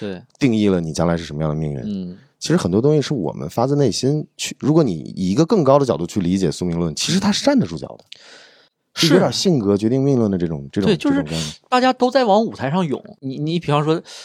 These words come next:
Speaker 1: 你，你会发现很多这个知名的up主，up主之间都是，竟然都是朋友。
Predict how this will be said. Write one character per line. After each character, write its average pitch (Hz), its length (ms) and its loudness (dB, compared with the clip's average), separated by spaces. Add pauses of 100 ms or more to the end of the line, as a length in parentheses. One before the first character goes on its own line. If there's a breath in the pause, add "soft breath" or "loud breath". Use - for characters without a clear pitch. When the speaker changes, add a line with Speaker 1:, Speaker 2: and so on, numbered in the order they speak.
(540 loud breath)
Speaker 1:
你， 135 260 -6
你 110 220 -4
会 160 200 -2
发 147 160 -2
现 147 100 -2
很 85 140 -10
多 107 240 -4
这 110 120 -8
个 104 80 -6
知 107 240 -10
名 90 120 -6
的 95 60 -6
up 104 180 -10
主 92 120 -12
，up 92 240 -6
主 95 100 -14
之 87 100 -14
间 92 120 -8
都 92 100 -10
是， 92 100 -12
竟 - 140 -10
然 95 100 -8
都 98 80 -8
是 92 80 -10
朋 - 300 -16
友。 82 100 -12